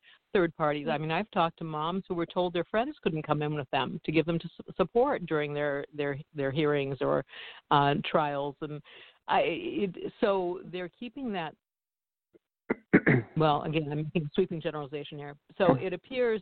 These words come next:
Speaker 1: that, um, it's not necessarily as, and, and I think you're making a good point here to my, to my point. I think that maybe the judges and what I'm saying about them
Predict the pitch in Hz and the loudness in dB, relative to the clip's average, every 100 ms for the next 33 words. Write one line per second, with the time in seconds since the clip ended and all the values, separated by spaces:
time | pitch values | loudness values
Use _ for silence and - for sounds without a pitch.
0 | - 165 156 _ _ _ - 175 156 156 | -4 -4 -4 _ _ _ -4 2 2 2
1 | - 170 - 202 208 202 196 180 - 185 | -2 -4 2 4 4 2 -4 -8 -4 -2
2 | 185 180 170 165 160 _ _ _ _ _ | 0 2 0 0 -6 _ _ _ _ _
3 | _ _ _ _ - 156 170 147 - 175 | _ _ _ _ 2 6 6 2 0 2
4 | 185 175 160 208 175 170 170 151 160 - | 4 2 2 0 -2 -2 -2 -4 -4 0
5 | 214 233 196 151 147 - 165 151 165 190 | 2 2 4 2 2 -2 -2 2 2 2
6 | 160 - - 180 185 214 - 156 147 - | 0 -2 2 4 6 4 0 -8 -8 -12
7 | _ _ _ _ _ 165 165 170 - - | _ _ _ _ _ 4 6 4 0 0
8 | 247 262 - 180 - 151 165 214 269 262 | 0 0 -2 -2 -2 0 2 2 2 0
9 | 247 226 214 151 151 151 - 185 196 185 | 0 0 0 -2 -2 -2 0 0 2 2
10 | 160 160 - - 156 147 151 165 160 196 | 2 0 -4 -6 -2 0 4 6 6 4
11 | 190 165 147 147 - 135 156 147 - 151 | 2 0 0 -2 -4 0 2 2 0 -2
12 | 147 156 | -2 -4